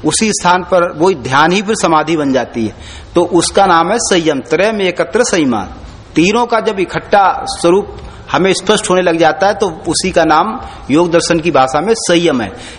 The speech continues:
यानी ऐसा नहीं हो कि धारणा कहीं लगाएं, ध्यान कहीं और करें,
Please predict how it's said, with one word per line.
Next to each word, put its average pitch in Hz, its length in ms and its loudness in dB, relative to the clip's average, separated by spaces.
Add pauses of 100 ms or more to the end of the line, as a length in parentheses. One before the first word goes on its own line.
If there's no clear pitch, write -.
यानी 170 180 2
ऐसा 180 260 2
नहीं 208 200 -2
हो 208 60 0
कि 190 100 -2
धारणा 156 420 0
कहीं 180 260 -2
लगाएं, 190 380 0 (560)
ध्यान 135 320 2
कहीं 180 220 2
और 175 160 2
करें, 180 380 -2